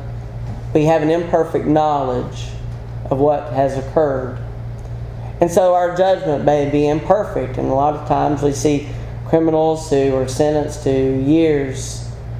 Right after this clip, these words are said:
uh, of penalty, and then maybe they realize that, that they're not guilty after all.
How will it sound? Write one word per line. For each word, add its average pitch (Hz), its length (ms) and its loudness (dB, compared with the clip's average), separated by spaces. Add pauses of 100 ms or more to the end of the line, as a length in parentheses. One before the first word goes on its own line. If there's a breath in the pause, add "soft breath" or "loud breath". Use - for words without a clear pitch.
(340)
uh, 65 40 -4
of - 420 0
penalty, 131 680 0 (160)
and 143 160 2
then 147 160 4
maybe 151 240 4
they 156 140 4
realize 143 680 2
that, 131 260 -4
that 143 140 0
they're 143 80 0
not 147 400 0
guilty 156 400 2
after 147 340 0
all. 151 400 -4